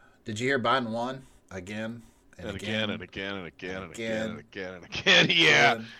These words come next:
Speaker 2: yeah, that fucking. <laughs> Did we? Uh, no, we haven't had a podcast since that crazy lady testified in, what was it, Wisconsin, right?
Speaker 1: Yes. Uh,
Speaker 2: <laughs> Oh, that was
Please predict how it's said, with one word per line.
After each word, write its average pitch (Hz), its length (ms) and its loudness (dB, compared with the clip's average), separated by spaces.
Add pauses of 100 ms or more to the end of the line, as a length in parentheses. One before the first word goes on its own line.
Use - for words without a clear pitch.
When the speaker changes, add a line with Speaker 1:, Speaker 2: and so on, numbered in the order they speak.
(120)
Speaker 2:
yeah, 120 420 4
that 123 340 2
fucking. 131 680 0 (180)
<laughs> 180 1300 6
Did 175 140 6
we? 208 360 0
Uh, 165 440 8 (100)
no, 139 100 0
we 180 140 0
haven't 240 240 4
had 208 180 4
a 196 80 6
podcast 151 500 2
since 143 180 -12
that 135 160 2
crazy 151 340 0
lady 123 220 0
testified 123 540 0
in, 107 200 -6
what 104 140 -8
was 101 160 -8
it, 82 60 -12
Wisconsin, 123 680 -6
right? 214 260 2
Speaker 1:
Yes. 107 400 -2
Uh, 117 880 4
Speaker 2:
<laughs> - 60 -12
Oh, 165 240 8
that 160 400 8
was 156 160 2